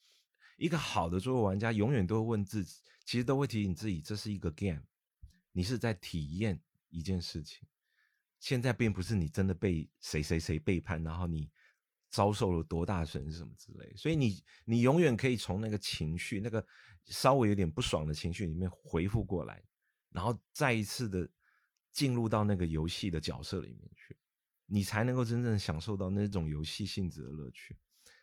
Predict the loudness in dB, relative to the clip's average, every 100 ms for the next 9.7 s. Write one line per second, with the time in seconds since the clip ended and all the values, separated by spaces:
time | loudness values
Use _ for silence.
0 | -4 2 4 6 6 6 4 2 2 2
1 | 2 2 0 -2 -2 -2 -4 -4 -14 _
2 | _ _ _ _ _ -4 0 2 4 2
3 | 2 0 0 0 0 0 -4 -4 -4 -2
4 | -4 -4 -8 -10 -6 -4 -4 -6 -8 -10
5 | -14 -16 -20 -20 _ -20 -20 _ _ _
6 | _ _ _ _ _ _ _ _ _ 6
7 | 8 8 6 6 8 6 6 4 2 -2
8 | _ _ _ _ _ -12 0 4 6 8
9 | 8 6 4 2 0 -2